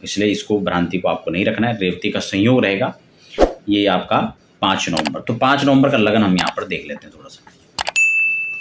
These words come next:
देखिए पाँच नवंबर को यहाँ पर वृश्चिक लगन की अगर हम बात करें तो ये ऋषिकेश के सूर्योदय के अनुसार यहाँ पर तुला लगन खत्म हो जा रहा है साढ़े सात बजे,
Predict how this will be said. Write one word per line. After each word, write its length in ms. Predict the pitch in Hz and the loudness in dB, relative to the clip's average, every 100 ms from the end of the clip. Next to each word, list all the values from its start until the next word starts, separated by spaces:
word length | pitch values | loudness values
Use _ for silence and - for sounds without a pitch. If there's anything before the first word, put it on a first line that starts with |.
| - - - - - | -12 -14 -16 -8 0
देखिए 200 | 160 - | 0 2
पाँच 440 | 127 147 165 - 135 | 4 4 4 0 2
नवंबर 460 | 117 113 123 147 | 6 6 6 6
को 340 | 151 131 135 - - _ - - 101 | 4 4 2 0 -12 _ -20 -10 -2
यहाँ 220 | 107 113 | 2 2
पर 140 | 123 | 4
वृश्चिक 440 | 104 117 120 214 185 | 4 2 0 0 2
लगन 260 | 160 143 | 4 4
की 60 | 123 | 4
अगर 120 | 113 | 2
हम 140 | 104 95 | 4 2
बात 200 | 95 - | 0 -2
करें 200 | 85 92 - _ - - _ _ _ _ _ _ _ - | -4 -4 -10 _ -20 -20 _ _ _ _ _ _ _ 0
तो 80 | 113 | 4
ये 140 | 113 | 6
ऋषिकेश 520 | 110 107 139 143 156 | 4 2 0 2 0
के 160 | - 160 | 2 0
सूर्योदय 600 | - 131 131 135 135 - | 2 4 6 6 4 2
के 120 | 135 | 0
अनुसार 520 | 113 107 104 113 127 | 2 2 2 2 2
यहाँ 180 | 113 101 | 2 0
पर 160 | 95 113 | 0 0
तुला 300 | 113 107 104 | 2 2 2
लगन 280 | 101 117 | 2 2
खत्म 260 | 110 - 107 | 0 0 0
हो 100 | 98 | 2
जा 100 | 87 | 2
रहा 120 | 110 | 0
है 60 | 113 | 0
साढ़े 180 | 95 90 | 0 0
सात 240 | - - | -2 -4
बजे, 200 | - - | -8 -12